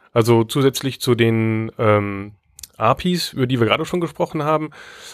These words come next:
ist eben Offline-Fähigkeit da ein großer Punkt. Und auch da hat sich viel getan. Also früher war Offline-Handling, sagen wir mal, eher schwierig. Also man musste halt vorher schon wissen, was habe ich an Content und, äh, wenn der Nutzer auf die Seite geht oder auf die Web-App, musste ich so ein bisschen schauen,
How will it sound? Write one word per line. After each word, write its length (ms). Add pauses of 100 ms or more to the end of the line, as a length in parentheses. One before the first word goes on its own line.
ist 120
eben 160
Offline-Fähigkeit 1000
da 100
ein 320
großer 340
Punkt. 380 (300)
Und 100
auch 80
da 120
hat 120
sich 120
viel 140
getan. 400
Also 320
früher 440
war 240
Offline-Handling, 1040 (520)
sagen 140
wir 60
mal, 160
eher 120
schwierig. 580
Also 160
man 120
musste 240
halt 120
vorher 240
schon 200
wissen, 420
was 180
habe 120
ich 100
an 120
Content 600
und, 280
äh, 280 (180)
wenn 240
der 80
Nutzer 240
auf 80
die 100
Seite 320
geht 260
oder 280
auf 140
die 200
Web-App, 400
musste 240
ich 60
so 80
ein 20
bisschen 260
schauen, 340